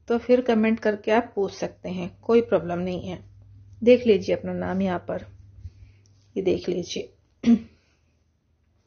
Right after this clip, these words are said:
मैं पूरा स्क्रॉल करती जा रही हूँ। उसके बाद यहाँ देखते जाइए अपना अपना नाम फ्रेंड्स, मैं लास्ट में आपको ले जाऊंगी ताकि सबकी लिस्ट आपकी आंखों के सामने से निकले और अपना नाम आप ढूंढ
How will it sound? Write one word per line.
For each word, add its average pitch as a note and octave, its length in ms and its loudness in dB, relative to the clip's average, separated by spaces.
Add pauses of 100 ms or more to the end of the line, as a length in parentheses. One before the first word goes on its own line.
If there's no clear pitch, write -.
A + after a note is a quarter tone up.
(280)
मैं A3+ 80 2
पूरा A3 240 6
स्क्रॉल G#3+ 400 0
करती G#3+ 300 0
जा G3+ 180 2
रही A3 200 2
हूँ। D#4 220 0 (720)
उसके A#3+ 320 2
बाद G#3+ 540 4 (840)
यहाँ G#3+ 220 -2
देखते F#3+ 320 0
जाइए D#3+ 260 -2
अपना - 260 -4
अपना - 280 -10
नाम - 240 -8
फ्रेंड्स, - 480 -10 (960)
मैं G#3+ 100 2
लास्ट G#3 360 4
में A3+ 120 2
आपको A3 240 0
ले G3+ 200 4
जाऊंगी G#3 380 2
ताकि A3 420 -2
सबकी A3+ 440 -2
लिस्ट A3 340 0
आपकी G3+ 360 -4
आंखों G3+ 260 -4
के G#3+ 80 -6
सामने G3+ 400 -4
से G3+ 120 -4
निकले G3+ 320 -2
और G#3+ 120 0
अपना G#3 300 -2
नाम G3+ 300 2
आप A#3+ 200 2
ढूंढ G3 420 2